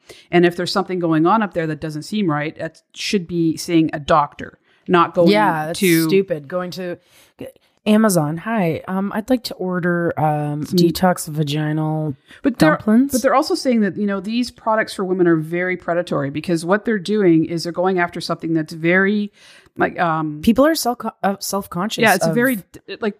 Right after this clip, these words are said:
Speaker 1: no, I'm, I'm being serious here. It's, there's no joking here, that it's a very delicate subject. It's,
Speaker 2: Absolutely.
Speaker 1: it's something that, you know, um, women don't wanna talk about. Not,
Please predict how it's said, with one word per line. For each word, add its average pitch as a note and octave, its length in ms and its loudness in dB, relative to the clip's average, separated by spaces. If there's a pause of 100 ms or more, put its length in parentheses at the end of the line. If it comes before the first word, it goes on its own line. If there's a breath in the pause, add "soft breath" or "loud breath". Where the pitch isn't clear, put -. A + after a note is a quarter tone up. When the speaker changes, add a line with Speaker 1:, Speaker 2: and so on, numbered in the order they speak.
(140)
Speaker 1:
no, A#3 220 0
I'm, A3+ 320 -6
I'm A#3 120 0
being C4 180 2
serious D#3+ 320 -2
here. D#3 100 -8
It's, D#3+ 140 -8
there's G3+ 180 -2
no A3+ 160 2
joking F#3+ 380 -2
here, C#3 200 -8 (280 soft breath)
that F3+ 200 4
it's F#3+ 140 -2
a G3+ 60 -4
very G#3 220 0
delicate F3 440 0
subject. - 360 -14
It's, - 80 -10
Speaker 2:
Absolutely. G3+ 380 4
Speaker 1:
it's D#3 140 -2
something G#3 300 0
that, F3+ 400 0
you F#3 140 -6
know, E3 300 0
um, D#3 360 -6 (260)
women F3+ 640 2
don't E3+ 220 2
wanna D#3+ 160 -2
talk D#3 260 -10
about. C3+ 420 -8 (300 soft breath)
Not, F3+ 340 4